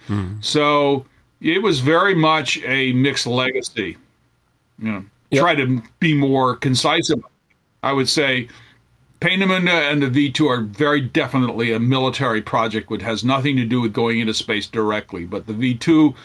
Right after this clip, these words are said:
Speaker 2: certainly was one of the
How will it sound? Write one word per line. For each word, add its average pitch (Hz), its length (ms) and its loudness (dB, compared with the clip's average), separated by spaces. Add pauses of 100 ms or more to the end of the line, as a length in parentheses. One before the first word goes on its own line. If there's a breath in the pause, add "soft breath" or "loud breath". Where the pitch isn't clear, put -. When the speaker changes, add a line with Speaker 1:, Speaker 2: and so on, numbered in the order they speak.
(300 loud breath)
Speaker 2:
certainly 131 720 0 (120)
was 135 240 0
one 143 560 2
of 127 300 -2
the 123 340 2